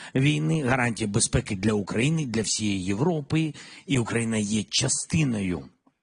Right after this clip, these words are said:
вже Європи і буде частиною рівноправною Європейського Союзу. І для нас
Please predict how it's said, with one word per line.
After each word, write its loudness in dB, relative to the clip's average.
вже -2
Європи 0
і -2
буде -2
частиною 0
рівноправною 0
Європейського 0
Союзу. 0
І 2
для 0
нас 0